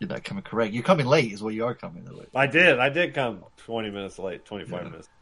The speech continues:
Speaker 1: Usually you come in two <laughs> seconds.
Speaker 2: Hey-o! <laughs>
Speaker 1: Your words, not mine. Just saying. All right.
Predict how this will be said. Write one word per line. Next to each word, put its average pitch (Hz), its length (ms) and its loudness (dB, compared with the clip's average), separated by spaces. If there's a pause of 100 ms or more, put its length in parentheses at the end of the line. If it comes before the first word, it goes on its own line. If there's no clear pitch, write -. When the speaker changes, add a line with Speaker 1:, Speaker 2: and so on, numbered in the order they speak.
Speaker 1:
Usually 165 340 2
you 127 80 0
come 156 180 0
in 135 80 -2
two 160 140 -4
<laughs> - 0 -
seconds. - 480 2 (880)
Speaker 2:
Hey-o! 202 1800 6 (200)
<laughs> - 720 -18
Speaker 1:
Your 160 180 6
words, 165 380 4
not 143 220 4
mine. 123 360 0
Just - 220 -8
saying. 113 300 -2 (160)
All - 60 -8 (420)
right. 101 200 -8